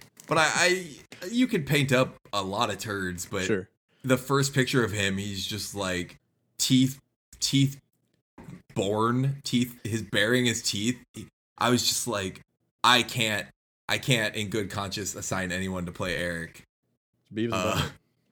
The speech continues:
Speaker 1: there you go.
Speaker 2: Yeah.
Speaker 1: Whoever plays the live ac-, action Beavis would also be good for, for Eric Trump.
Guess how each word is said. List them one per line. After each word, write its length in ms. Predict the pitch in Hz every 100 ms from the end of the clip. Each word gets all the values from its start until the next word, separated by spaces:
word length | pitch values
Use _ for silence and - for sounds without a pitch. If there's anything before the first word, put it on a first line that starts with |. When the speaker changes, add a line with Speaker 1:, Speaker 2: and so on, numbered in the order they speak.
| _ _ _ _ _ - -
Speaker 1:
there 200 | 104 104
you 140 | 110
go. 220 | 80 71 82 - _
Speaker 2:
Yeah. 140 | - 101
Speaker 1:
Whoever 320 | 110 123 139
plays 360 | 135 131 120 117
the 80 |
live 300 | 107 101 104 98
ac-, 400 | 90 90 - - _
action 540 | 90 - - - 107 92
Beavis 520 | 95 95 87 90 - - - - -
would 140 | - -
also 240 | 90 -
be 120 | 92 95
good 180 | 92
for, 560 | 139 98 - 87 101 95 _ _
for 120 | 98 92 _ _ -
Eric 180 | 90 - -
Trump. 240 | 90 87